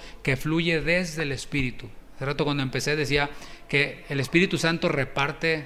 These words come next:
dones. Dice Pablo, "Hay diversidad de dones, pero el Espíritu es el mismo,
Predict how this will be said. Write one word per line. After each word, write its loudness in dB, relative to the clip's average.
dones. -2
Dice 0
Pablo, 2
"Hay 4
diversidad 4
de 0
dones, -2
pero -4
el -4
Espíritu -6
es -4
el -6
mismo, -6